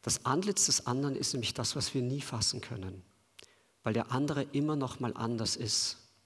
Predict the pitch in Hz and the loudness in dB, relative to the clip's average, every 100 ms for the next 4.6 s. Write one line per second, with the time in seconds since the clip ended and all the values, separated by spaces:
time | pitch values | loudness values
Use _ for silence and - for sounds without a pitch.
0 | _ 113 - 120 107 98 107 - 101 95 | _ -4 0 0 0 -2 -4 -6 -8 -10
1 | 98 - _ _ _ - - - - 120 | -14 -20 _ _ _ -20 -18 -16 0 4
2 | 139 156 185 175 170 151 - - - 156 | 8 8 8 6 8 8 4 2 2 4
3 | 233 226 202 - - 135 - 131 143 123 | 4 4 2 4 4 4 4 2 4 2
4 | 101 131 175 - 98 90 | 2 2 2 0 -6 -8